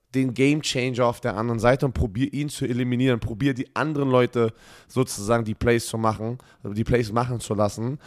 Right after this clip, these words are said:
und dann guckst du, was passiert. Aber lass doch nicht deren besten Spieler das ganze Spiel unternehmen, äh, übernehmen, weil das haben nur ein paar. Nur ein paar Spieler pro Team haben dieses, diesen It-Faktor und Micah Parson hat diesen It-Faktor.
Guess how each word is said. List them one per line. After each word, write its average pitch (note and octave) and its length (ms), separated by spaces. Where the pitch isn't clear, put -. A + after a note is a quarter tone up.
und G#2 180
dann A#2 180
guckst - 280
du, A2+ 80
was A2 160
passiert. G#2+ 480
Aber F#2+ 180
lass B2 220
doch - 140
nicht B2+ 260
deren B2+ 340
besten C3 380
Spieler B2+ 560
das - 200
ganze B2 280
Spiel C#3 280
unternehmen, F#2+ 440
äh, F#2 300
übernehmen, F#2+ 360
weil G2 100
das G2 200
haben F3 140
nur C3 200
ein G2 60
paar. D#2+ 300
Nur C3+ 180
ein B2 60
paar C3 220
Spieler C#3+ 340
pro C3 220
Team C3 360
haben B2 220
dieses, A#2 500
diesen A2+ 280
It-Faktor G#2+ 640
und G2+ 100
Micah A2 220
Parson G#2 360
hat - 140
diesen G2 220
It-Faktor. - 520